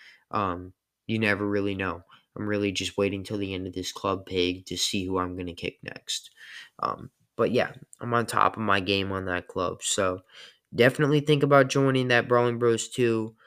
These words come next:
Um, it's a cool community. Okay, so moving on to our fourth club, we have Brawling Bros three, led by Wolf, um, on his mini. <coughs> Um,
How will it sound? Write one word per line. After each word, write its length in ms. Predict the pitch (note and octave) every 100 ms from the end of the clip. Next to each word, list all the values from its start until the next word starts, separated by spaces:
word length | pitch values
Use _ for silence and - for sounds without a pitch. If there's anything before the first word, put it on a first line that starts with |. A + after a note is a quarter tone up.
| _ _ -
Um, 400 | - F2 F#2 A2+ _ _ -
it's 160 | - -
a 40 |
cool 320 | - - B2+ A2
community. 580 | G#2+ F#2+ F2 - G#2 _ _ _ _ _ - _ _ _ - - _ _ _ _ -
Okay, 300 | D3 F3 C#3
so 180 | - A#2+
moving 300 | C3+ C#3 C3+
on 240 | C3 C3
to 140 | -
our 120 | A#2 A2+
fourth 420 | - B2+ A#2+ -
club, 420 | G#2+ G#2+ A2 A2+ - - - - - - -
we 240 | A#2 A2+
have 520 | G#2+ A2+ G#2+ G#2+ F#2 - _ _ -
Brawling 360 | A2+ A#2+ A#2 A2+
Bros 340 | A2+ G#2 -
three, 400 | C#3 C#3+ C#3+ C#3+
led 260 | B2 G2+ G2+
by 180 | G2
Wolf, 560 | G2+ A#2+ C#3+ C#3 - - _ _ _ -
um, 280 | A2+ E2+ B1
on 140 | G#2
his 180 | G2 -
mini. 340 | C3+ D3 D3 D3
<coughs> 60 | _ _ _ _ _ _ _ _ _ _ _ - A3 F#3
Um, 500 | C#3 D3 C3 A2+